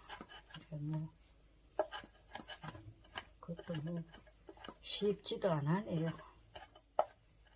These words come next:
요즘은 뭐 약 따리는 데 보면은, 가보면은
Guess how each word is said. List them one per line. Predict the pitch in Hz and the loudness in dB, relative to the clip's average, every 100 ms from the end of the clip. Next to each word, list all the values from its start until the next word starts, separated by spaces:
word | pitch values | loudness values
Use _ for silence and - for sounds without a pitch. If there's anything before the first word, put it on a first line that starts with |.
| - - - - - - - - - - - - - - - - - - - - - - - - - | -16 -14 -12 -14 -16 -20 -20 -16 -16 -18 -6 -2 -2 2 2 2 -10 2 6 6 6 -16 -18 -12 2
요즘은 | 165 156 196 254 269 208 170 | 2 4 4 4 4 6 6
뭐 | 175 180 175 - - - - 165 | 4 2 -2 -12 -18 -20 -2 2
약 | 190 - | 2 4
따리는 | 233 233 240 214 180 165 | 4 4 4 6 6 8
데 | 165 | 8
보면은, | 170 190 180 175 151 156 - - | 6 4 6 6 4 0 -4 -4
가보면은 | 151 151 190 202 180 147 | 0 2 2 4 2 2